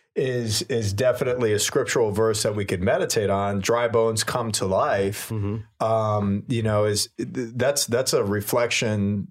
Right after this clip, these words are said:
Speaker 1: to consider as it relates to the resurrection of the body. And Judaism certainly circled around this concept, and then obviously was manifested in Jesus's teachings. And,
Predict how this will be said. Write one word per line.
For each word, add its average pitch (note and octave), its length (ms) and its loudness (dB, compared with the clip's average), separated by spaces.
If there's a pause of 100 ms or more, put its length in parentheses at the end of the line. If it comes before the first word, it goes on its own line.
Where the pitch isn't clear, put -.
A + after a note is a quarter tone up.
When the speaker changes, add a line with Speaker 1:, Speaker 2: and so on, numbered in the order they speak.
(120)
Speaker 1:
to G#2+ 120 -2
consider A#2+ 640 2
as G2+ 160 0
it G#2+ 60 -2
relates A#2 400 2
to G#2+ 60 -4
the G#2 80 -2
resurrection F#2+ 540 0
of F2+ 60 0
the F2 60 -2
body. F#2 340 2 (420)
And C3+ 220 0
Judaism A#2+ 840 0 (140)
certainly A#2+ 600 0
circled B2 640 0
around A2 640 0
this G2 180 0
concept, F#2+ 760 -2 (340)
and A#2 160 0
then A2 180 2
obviously G#2 540 0
was F#2 240 -2
manifested F#2 580 -2
in F2+ 120 0
Jesus's F#2 460 -2
teachings. G2+ 480 -2
And, F2+ 320 -2